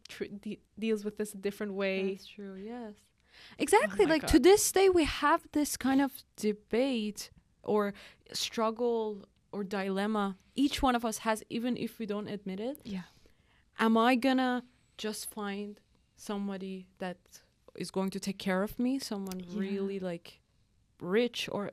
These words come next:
Speaker 2: even if not rich, a supportive man?
Speaker 1: Yeah, successful guy.
Speaker 2: Successful guy that has these standards. Am I gonna go for that, like, put my energy in finding that? Or
Speaker 1: Mm-hmm.
Speaker 2: am I going to, like, uh, go for my career?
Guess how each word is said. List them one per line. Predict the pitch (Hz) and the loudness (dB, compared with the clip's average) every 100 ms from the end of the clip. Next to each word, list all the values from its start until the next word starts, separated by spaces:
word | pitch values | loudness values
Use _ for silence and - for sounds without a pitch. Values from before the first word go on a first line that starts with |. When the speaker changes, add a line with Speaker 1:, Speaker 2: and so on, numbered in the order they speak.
| - | -6
Speaker 2:
even | 277 262 247 | -4 -4 -4
if | 226 214 | -6 -4
not | 214 220 | -4 -2
rich, | 220 214 - - _ | -2 -2 -8 -14 _
a | - | 0
supportive | - 220 - 214 208 208 202 - _ | 2 0 0 -4 -4 -6 -12 -18 _
man? | 190 180 170 175 254 269 | -10 -8 -8 -8 -10 0
Speaker 1:
Yeah, | 302 294 | 2 4
successful | - 277 - 330 - - 233 | 2 -2 2 0 0 -2 0
guy. | 214 208 202 202 | 2 2 2 -2
Speaker 2:
Successful | 208 - 233 226 - 233 240 | -4 2 2 2 -4 0 0
guy | 214 214 214 220 220 | 2 0 0 -2 -4
that | 185 185 | -6 -6
has | 196 185 185 | -6 -6 -6
these | 202 185 | -8 -8
standards. | - 190 185 254 330 - - - - | -8 -4 -2 0 -2 -6 -20 -14 -2
Am | 208 | 0
I | |
gonna | 214 226 | 2 0
go | 208 214 220 208 | 2 4 4 2
for | - 208 | -2 -2
that, | 190 190 233 | 0 0 0
like, | 208 - | -6 -6
put | 214 | -4
my | 208 202 - | -2 -4 -4
energy | 190 202 196 190 - _ | -6 -6 -8 -14 -16 _
in | 180 | -18
finding | - 180 180 175 | -14 -10 -10 -10
that? | 175 214 - - | -8 -10 -10 0
Or | - 339 240 208 | 4 8 6 4
Speaker 1:
Mm-hmm. | 185 190 - _ _ _ _ - | 0 -4 -12 _ _ _ _ -6
Speaker 2:
am | 202 214 214 | 0 2 4
I | 226 226 | 2 0
going | 220 220 226 220 - | -2 -4 -4 -6 -4
to, | 214 | 0
like, | 202 185 - - - _ _ _ - | 0 -2 -6 -18 -20 _ _ _ -4
uh, | 185 185 185 190 _ _ - | -2 -2 -4 -10 _ _ -6
go | - 202 | 0 0
for | 202 196 | 0 -2
my | 180 | -2
career? | 185 220 240 233 175 | -6 -4 -2 -2 -6